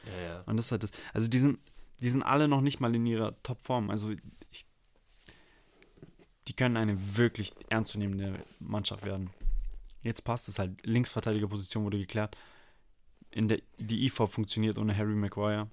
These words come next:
Speaker 1: Ja, der muss auf der Bank bleiben. Ich hoffe, das bleibt auch so.
Speaker 2: Der ist reingekommen, ich glaub, zwei Minuten, hat gelbe Karte bekommen. Harry Maguire.
Speaker 1: Harry! <laughs> Harry Potter! Dann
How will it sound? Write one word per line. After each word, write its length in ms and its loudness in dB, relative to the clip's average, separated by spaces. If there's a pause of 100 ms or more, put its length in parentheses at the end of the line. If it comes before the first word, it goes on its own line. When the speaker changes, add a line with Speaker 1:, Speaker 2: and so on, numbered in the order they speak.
Speaker 1:
Ja, 180 0
der 180 0
muss 220 -4
auf 140 -8
der 100 -4
Bank 240 -4
bleiben. 240 -2
Ich 140 -8
hoffe, 160 -12
das 140 -12
bleibt 280 -6
auch 160 -6
so. 180 -12 (400)
Speaker 2:
Der 60 -8
ist 180 -4
reingekommen, 460 -2
ich 60 -6
glaub, 240 -10
zwei 160 -6
Minuten, 320 -6
hat 140 -8
gelbe 240 -4
Karte 260 0
bekommen. 320 -2 (800)
Harry 160 0
Maguire. 580 -2 (1400)
Speaker 1:
Harry! 420 6 (280)
<laughs> 800 -4
Harry 240 6
Potter! 420 0 (1500)
Dann 280 -2